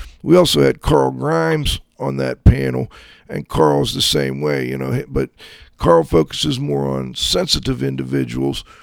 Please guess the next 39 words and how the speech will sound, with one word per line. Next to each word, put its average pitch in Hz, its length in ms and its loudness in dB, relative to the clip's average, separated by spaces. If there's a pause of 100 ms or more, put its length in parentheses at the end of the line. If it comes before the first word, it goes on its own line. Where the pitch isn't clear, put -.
(180)
and 147 180 -4
working 156 480 0
with 147 260 -2
those 147 340 2
that 71 120 0
are 71 180 0
sensitized, - 920 -6
and 120 80 -8
he, 143 240 -6
he 139 180 -6
did 127 160 -4
a 69 60 -6
nice - 320 -6
job 62 360 -4
on, 62 200 -6 (280)
on - 140 -8
helping - 400 -2
us - 160 -4
understand 67 560 -4
a - 20 -4
little 69 180 -4
better 65 260 -4
what 87 240 -6
he 156 180 -2
does. 127 380 -6 (440)
Um, 143 300 -8
we 160 120 0
also 170 380 2
had, - 280 -2 (100)
uh, - 180 -8
Doctor - 420 -2
Patricia - 560 0
Cafaro, 156 580 0
Pat - 260 4
Cafaro, 147 440 4
who's 123 220 0
a 85 60 -2
good 139 260 0
friend, 151 420 2